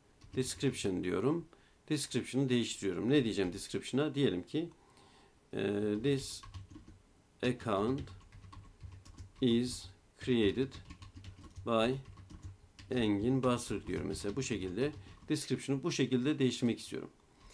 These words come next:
Yani ben ne zaman yeni bir account oluşturuyorsam o account'umun bilgileri trigger nokta new'de olduğu için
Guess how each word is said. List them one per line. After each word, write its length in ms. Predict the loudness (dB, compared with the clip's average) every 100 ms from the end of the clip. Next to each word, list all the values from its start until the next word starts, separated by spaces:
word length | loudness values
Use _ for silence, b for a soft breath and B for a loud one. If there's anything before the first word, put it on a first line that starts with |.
| B 6
Yani 160 | 8 10
ben 140 | 10
ne 100 | 8
zaman 280 | 8 8 8
yeni 300 | 8 8 8
bir 100 | 4
account 380 | 4 4 4 4
oluşturuyorsam 800 | 0 0 4 4 4 0 -2 -4 -14 -20 B B B
o 140 | 4 6
account'umun 800 | 6 6 6 6 6 6 6 4
bilgileri 480 | 2 4 4 2 0
trigger 300 | -4 4 4
nokta 240 | 6 2
new'de 300 | 6 6 6
olduğu 280 | 4 4 2
için 380 | 2 -2 -2